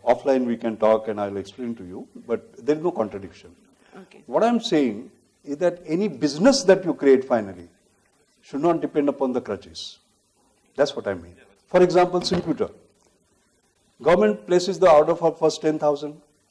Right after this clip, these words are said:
Speaker 1: All the testing is done, consumer feedback, perfection of the product, et cetera. It becomes market ready.
Speaker 2: Yeah.
Speaker 1: And once it is market ready, once they start, sorry, they can't then depend on the government.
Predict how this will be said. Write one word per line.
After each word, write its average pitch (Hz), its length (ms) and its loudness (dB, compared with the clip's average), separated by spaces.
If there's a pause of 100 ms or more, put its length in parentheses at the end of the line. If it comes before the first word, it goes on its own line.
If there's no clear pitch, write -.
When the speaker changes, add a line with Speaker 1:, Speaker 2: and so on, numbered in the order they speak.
(1200)
Speaker 1:
All 143 120 4
the 175 100 0
testing 165 380 -4
is 151 80 -2
done, 143 280 2
consumer 135 380 -2
feedback, 131 500 2 (720)
perfection 131 640 -4 (140)
of 113 140 -10
the 127 60 -8
product, 123 400 0
et 120 120 -10
cetera. 131 400 -8
It 120 120 -14
becomes 131 240 -4
market 131 340 0
ready. 113 240 -6
Speaker 2:
Yeah. - 640 -20 (380)
Speaker 1:
And 160 180 0
once 277 200 6
it 269 100 -2
is 262 100 2
market 202 380 6
ready, 220 200 2
once 196 220 4
they 196 120 8
start, 180 600 2
sorry, 165 300 -6
they 160 220 0
can't 160 340 4
then 165 180 2
depend 151 300 0
on 131 100 2
the 117 80 0
government. 87 380 -8